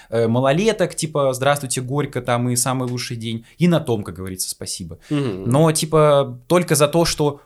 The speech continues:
Speaker 1: русские хоть что-то сняли неплохое, давать там десятки, типа,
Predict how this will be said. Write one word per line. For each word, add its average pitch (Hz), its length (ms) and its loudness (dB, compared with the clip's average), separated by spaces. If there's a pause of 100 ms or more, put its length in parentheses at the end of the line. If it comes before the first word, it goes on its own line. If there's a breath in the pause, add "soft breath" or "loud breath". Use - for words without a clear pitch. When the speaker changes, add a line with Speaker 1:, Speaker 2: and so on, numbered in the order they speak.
Speaker 1:
русские 165 440 2
хоть 160 200 0
что-то 220 480 0
сняли 139 340 0
неплохое, 135 680 0
давать 139 440 2
там 139 160 -2
десятки, 180 480 0
типа, 123 320 -6